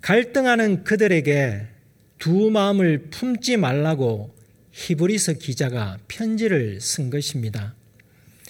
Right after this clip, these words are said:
우리가 죄악된 현실과 타협하는 것으로 마음이 나누어지면 그것은 예수님을 다시 십자가에 못 박는 일이고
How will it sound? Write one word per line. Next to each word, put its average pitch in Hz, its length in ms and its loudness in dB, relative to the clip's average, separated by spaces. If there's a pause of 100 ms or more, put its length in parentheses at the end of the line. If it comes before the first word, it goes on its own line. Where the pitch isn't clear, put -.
(640)
우리가 170 580 2 (1120)
죄악된 240 800 2
현실과 202 880 0
타협하는 180 640 0
것으로 139 480 -2
마음이 160 640 0
나누어지면 127 1040 -2 (300)
그것은 226 500 2
예수님을 214 680 2
다시 151 600 0 (680)
십자가에 208 880 2
못 139 340 -2
박는 190 420 2
일이고 131 540 -2